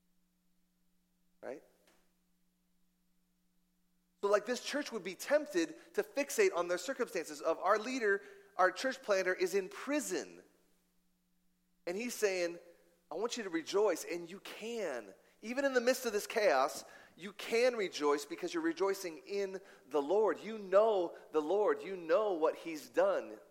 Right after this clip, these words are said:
You know his promises. So again, it's like, stay there, rejoicing in who he is and what he's done. And as you meditate on that,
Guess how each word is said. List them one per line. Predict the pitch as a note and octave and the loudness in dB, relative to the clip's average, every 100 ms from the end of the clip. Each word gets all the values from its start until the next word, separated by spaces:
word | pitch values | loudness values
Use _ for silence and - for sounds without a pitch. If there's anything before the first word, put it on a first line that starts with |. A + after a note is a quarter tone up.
| _ _ _ _ | _ _ _ _
You | D#3+ F#3+ | -8 -8
know | F3+ E3+ G3+ G#3+ | 0 4 4 4
his | D#3 D3+ | -2 -6
promises. | C#3+ - F#3 F#3 A#2+ - F#2 D2 F2+ - - _ _ _ _ _ _ _ | -8 -8 -8 -6 -8 -10 -12 -12 -18 -20 -20 _ _ _ _ _ _ _
So | F3 | -2
again, | E3 - A3+ A3 D3 | -2 4 4 4 0
it's | B2+ - | -6 -4
like, | D#3+ D3 | -4 -4
stay | - - - G3+ A3 A3+ A3 G3 C#3 | -8 -10 -2 2 4 2 -4 -8 0
there, | F3+ G#3 F#3+ D3 C3+ - - | 2 2 2 2 0 -6 -6
rejoicing | E3 D#3+ E3 F#3+ G#3+ - E3 D#3 D#3 - _ | -6 -2 0 2 2 0 -4 -4 -8 -16 _
in | D#3 | -8
who | D#3 F#3 | -8 -8
he | F3+ F#3 | -2 2
is | F#3 | 2
and | D#3+ D3+ | 2 -2
what | E3+ | -2
he's | D3 | -2
done. | C#3 F3+ F3 B2+ A#2+ | 2 2 2 -2 -6
And | D3 | -4
as | D3 D3 | -4 -6
you | |
meditate | D3 E3 F#3+ G#3+ F3 D3 | -4 0 2 0 -2 -2
on | C3+ B2+ | -4 -2
that, | B2+ B2+ | -4 -4